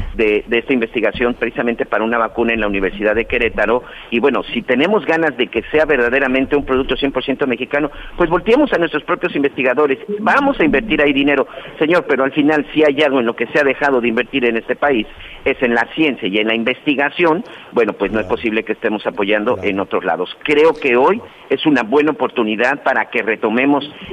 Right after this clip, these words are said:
Speaker 1: el caso de lo que están haciendo en la Universidad de Querétaro. Vamos a retomarlo de nueva cuenta en estos días. Una, una investigación hecha por académicos, hecha por catedráticos, por investigadores mexicanos en la zona de Querétaro. Creo que ahí podríamos, ¿por qué no?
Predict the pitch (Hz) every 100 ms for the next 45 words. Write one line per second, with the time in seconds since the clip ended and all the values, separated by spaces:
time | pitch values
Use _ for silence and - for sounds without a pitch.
0 | - 113 104 139 135 147 117 110 113 131
1 | 127 117 135 123 113 104 104 101 110 117
2 | 113 123 113 131 143 170 - - - 123
3 | 131 120 113 - 110 120 120 104 117 117
4 | 123 120 117 113 - 127 147 143 160 -
5 | - - 131 143 143 127 - - 135 160
6 | 131 - 117 98 - 135 151 - - 147
7 | 165 151 120 98 - 98 123 135 143 139
8 | - - 143 143 131 113 - - 98 120
9 | 117 113 110 110 101 98 - 101 107 127
10 | 120 107 113 131 123 131 - - - -
11 | 104 101 139 127 123 117 139 135 143 151
12 | 147 143 143 147 139 143 147 143 139 147
13 | 151 - 139 170 180 247